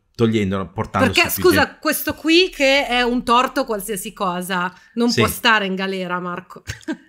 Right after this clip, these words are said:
Speaker 1: Eh, c'è,
Speaker 2: Cioè,
Speaker 1: certo,
Speaker 2: proprio,
Speaker 1: c'è.
Speaker 2: proprio Elliot
Speaker 1: Sì.
Speaker 2: Rodger non ce la può fare in galera, quindi,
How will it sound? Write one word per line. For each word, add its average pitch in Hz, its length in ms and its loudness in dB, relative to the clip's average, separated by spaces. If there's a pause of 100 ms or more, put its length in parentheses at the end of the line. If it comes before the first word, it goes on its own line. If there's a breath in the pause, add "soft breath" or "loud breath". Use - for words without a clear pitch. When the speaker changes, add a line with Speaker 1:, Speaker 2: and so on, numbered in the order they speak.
Speaker 1:
Eh, 113 120 -4
c'è, 95 340 -2
Speaker 2:
Cioè, 233 120 4
Speaker 1:
certo, 220 140 6
Speaker 2:
proprio, 330 260 4
Speaker 1:
c'è. - 60 2
Speaker 2:
proprio 285 340 2
Elliot 254 320 4
Speaker 1:
Sì. 269 60 0
Speaker 2:
Rodger 247 400 4
non 226 160 2
ce 208 100 -4
la 185 120 0
può 196 160 -4
fare 185 460 0
in 180 240 -8
galera, 175 480 -2
quindi, 185 400 -2